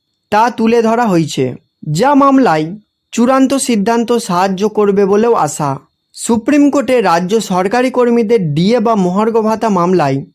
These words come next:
গুরুত্ব মোড় নিয়েছে। সুপ্রিম কোর্টের নির্দেশে রাজ্য সরকারের পর এবার রাজ্যের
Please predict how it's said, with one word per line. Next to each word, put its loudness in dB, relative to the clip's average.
গুরুত্ব 0
মোড় 2
নিয়েছে। -2
সুপ্রিম 0
কোর্টের 0
নির্দেশে 0
রাজ্য 0
সরকারের -2
পর 2
এবার 0
রাজ্যের -2